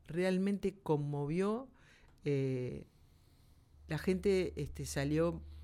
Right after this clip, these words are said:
muy impresionada, tra-, eh, que, con gran avidez de seguir conociendo más a este personaje, eh, de hacerse del libro.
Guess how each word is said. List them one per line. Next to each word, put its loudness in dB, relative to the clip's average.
muy 0
impresionada, 0
tra-, 0
eh, -4
que, 2
con 2
gran 4
avidez 4
de -2
seguir 0
conociendo 4
más -2
a 0
este 0
personaje, 2
eh, 4
de 0
hacerse 0
del 2
libro. 2